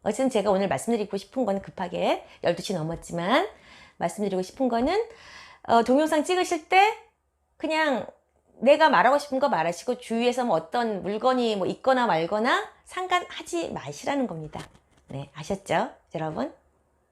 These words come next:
동영상 구애받지 말고 많이 찍으시고요.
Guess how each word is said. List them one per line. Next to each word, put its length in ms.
동영상 680
구애받지 460
말고 640
많이 240
찍으시고요. 520